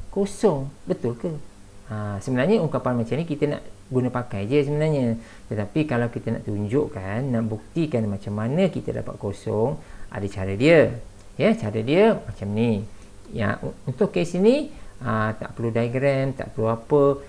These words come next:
Kita perlu darabkan dengan conjugate. Ya, ha, ini dia. So, ini adalah soalannya.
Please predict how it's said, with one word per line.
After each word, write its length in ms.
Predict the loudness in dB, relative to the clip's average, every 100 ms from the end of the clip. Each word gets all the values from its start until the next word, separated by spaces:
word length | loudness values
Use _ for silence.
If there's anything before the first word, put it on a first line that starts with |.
| -6 -4
Kita 240 | 0 0
perlu 240 | 0 0
darabkan 560 | 0 0 -2 -4 -4 -2
dengan 400 | 0 2 2 2 -2 -14 -18 -18 -18 -16
conjugate. 720 | -8 -4 -4 4 4 4 -4 -20 -20 -20 -20 -20 -8
Ya, 260 | 0 2 2 -2 -10 -4
ha, 200 | -4 -2
ini 180 | 0 2
dia. 160 | 0 -6 -14 -18 -16 -14 -16 -18 -20 -18 -18 -18 -20 -20 -20 -20 -20 -20 -16 -16 -16 -18 -20 -20 -20 -20 -20 -20 -20 2
So, 400 | 8 10 8 2 -10 -2
ini 240 | 4 6
adalah 240 | 6 4 2
soalannya. 880 | -4 -2 2 2 2 4 4 2